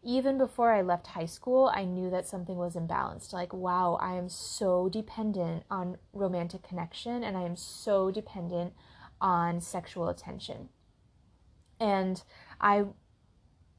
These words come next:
kind of moved through waves of just feeling like, "Oh, maybe I'm just a really sexual person," which is definitely true.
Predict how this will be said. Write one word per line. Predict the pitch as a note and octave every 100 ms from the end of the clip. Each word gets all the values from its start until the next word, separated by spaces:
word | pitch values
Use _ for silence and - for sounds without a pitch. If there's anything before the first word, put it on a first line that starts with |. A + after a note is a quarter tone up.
| _
kind | - - D#4 D#4+
of | C4+ G3 - -
moved | A3+ A3 A3+ A3 - -
through | A3+ G#3
waves | E3+ E3+ E3+ F3+ -
of | F3
just | F3+ -
feeling | F3+ E3+
like, | F3 F#3+
"Oh, | F#4+ G4+
maybe | A3 F#3+ A#3
I'm | A#3
just | A#3+ -
a | G#3+
really | G3 G3
sexual | - - - -
person," | - E4+ F4 D#4 C#4+
which | A3+ A#3+
is |
definitely | A#3+ F#4 D#4+ G#3+
true. | F#3+ - F#3+ F3 - C#4+